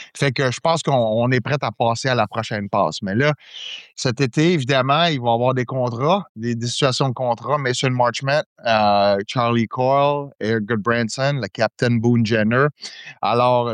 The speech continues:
tu sais, c'est autant que tu peux dire, « Oui, on est prêt pour la prochaine étape », ça dépend qu'est-ce qui se passe cet été, qui, qui va revenir, et cetera.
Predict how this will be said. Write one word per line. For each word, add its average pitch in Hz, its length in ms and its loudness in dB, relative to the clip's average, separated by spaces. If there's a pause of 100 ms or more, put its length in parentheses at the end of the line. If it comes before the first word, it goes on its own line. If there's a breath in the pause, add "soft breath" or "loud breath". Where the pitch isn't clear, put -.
tu 151 120 -4
sais, - 20 -6
c'est 123 320 -2
autant 127 420 -2
que 143 100 0
tu - 120 -8
peux 131 140 -2
dire, « 127 260 2
Oui, 139 140 2
on 139 120 2
est 123 100 0
prêt 143 160 -2
pour 139 100 -4
la 123 100 2
prochaine 123 320 -2
étape », 135 400 0
ça 120 180 -6
dépend 123 300 0
qu'est-ce 131 220 -4
qui - 100 -8
se - 100 -10
passe 127 260 0
cet 107 220 -4
été, 139 260 0 (140)
qui, - 120 -12
qui - 140 -4
va 131 160 2
revenir, 127 600 2
et 117 100 2
cetera. 120 600 0